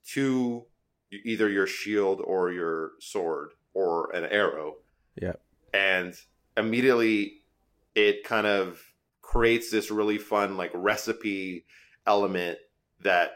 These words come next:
Speaker 1: you know, in, in the original game you could build, make food and elixirs with various items. And this is like, now we're gonna apply that to your sword and shield and arrows.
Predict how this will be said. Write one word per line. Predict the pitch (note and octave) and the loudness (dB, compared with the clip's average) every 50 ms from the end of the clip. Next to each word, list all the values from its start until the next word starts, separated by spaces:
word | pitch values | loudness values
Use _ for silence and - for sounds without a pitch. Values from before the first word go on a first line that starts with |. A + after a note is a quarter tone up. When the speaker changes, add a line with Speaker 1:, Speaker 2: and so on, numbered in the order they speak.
| - - | -10 -6
Speaker 1:
you | G2+ G2+ | -4 -2
know, | F2+ E2 - - - | -2 -2 -4 -4 -6
in, | G2+ G2+ | -6 -6
in | G2 G2+ G2 | -6 -6 -4
the | F#2+ | -2
original | F#2 F#2 G2+ F#2 F#2+ G#2 G2 | 0 0 0 0 -2 -4 -4
game | F2+ F#2+ F#2+ F#2 | -4 -4 -6 -6
you | F2 | -8
could | E2 G2 F#2 - - - | -8 -10 -12 -12 -10 -8
build, | F#2 F2 E2 D#2+ E2 E2 E2 - - - - _ _ _ _ | -8 -6 -6 -6 -8 -10 -12 -16 -20 -20 -20 _ _ _ _
make | G2+ G2+ F#2 - - | -4 -4 -4 -4 -4
food | - - B2+ A#2 A2 G#2 F#2+ | -4 0 2 2 2 2 2
and | F#2 F2+ F2 D#2+ | 0 -2 -4 -4
elixirs | F2+ F2+ G2 F#2+ - - G2 F#2+ F2 D#2 D2+ | -4 -4 -4 -4 -4 -2 -2 -2 -2 -4 -6
with | D#2+ E2 D#2+ D#2 D2+ - - - | -6 -6 -6 -6 -8 -14 -10 -6
various | G2 F#2 F2 E2+ E2 - | -4 -2 -2 -2 -2 0
items. | F#2 F#2+ F#2+ F2 E2 D#2+ | 0 0 0 0 -2 -6
And | F#2 F2+ F2+ | -8 -8 -6
this | F#2+ F#2+ - - | -6 -6 -6 -6
is | G2 F#2 G2 | -6 -4 -4
like, | F#2+ - - - - | -4 -4 -6 -8 -4
now | G2+ A2+ A#2 A#2 | 0 2 4 4
we're | A2+ | 4
gonna | G#2+ G#2+ G2+ - | 4 2 0 0
apply | - G#2+ G2+ G2 | 2 2 2 2
that | F#2+ F#2+ F2+ F2+ - - | 2 0 0 -2 -4 -8
to | - G2+ | -10 -10
your | G2 F#2 F#2 F2+ F2 F2+ F2 E2 D#2+ D#2+ D#2+ D#2+ D#2 - _ _ _ _ _ _ _ | -10 -10 -12 -12 -10 -8 -6 -6 -6 -6 -6 -8 -8 -12 _ _ _ _ _ _ _
sword | - - - A#2 A2+ G#2 F#2+ | -8 -2 2 4 4 4 2
and | F#2 F2+ | 0 -2
shield | - A2+ A2 F#2+ E2+ | -2 -2 0 0 0
and | F2+ F#2+ | -2 0
arrows. | G#2 G#2+ G2+ F2+ E2+ E2+ E2 E2 E2 E2 - - | 0 2 2 0 0 -2 -4 -6 -8 -10 -14 -20